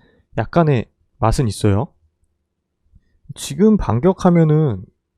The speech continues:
여길 넘기고 만약에 원악마가 추지면 여기 가는 수가 있거든요.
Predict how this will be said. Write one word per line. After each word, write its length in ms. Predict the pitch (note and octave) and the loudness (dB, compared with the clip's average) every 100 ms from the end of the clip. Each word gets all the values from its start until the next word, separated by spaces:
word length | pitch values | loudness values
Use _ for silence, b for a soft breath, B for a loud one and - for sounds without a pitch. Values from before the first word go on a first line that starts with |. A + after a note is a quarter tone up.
| - | -14
여길 280 | G2 C3+ | -10 -4
넘기고 760 | D3 F2 G#2+ D#3 A#2 A#2+ G#2 E2+ - _ _ _ _ _ _ _ _ _ - _ _ _ | -4 -4 -4 -4 0 0 0 -4 -10 _ _ _ _ _ _ _ _ _ -20 _ _ _
만약에 260 | G2 D3 | -2 0
원악마가 440 | C#3 G#2 D#3 D#3+ D3 | 2 0 0 0 -2
추지면 340 | - C3+ C3+ | -4 -6 -4
여기 220 | F#2+ G#2 | -2 -2
가는 200 | E3+ D3 | 0 -2
수가 180 | G2+ G2 | -2 -6
있거든요. 420 | F2 - F#2 A#2+ | -8 -12 -14 -14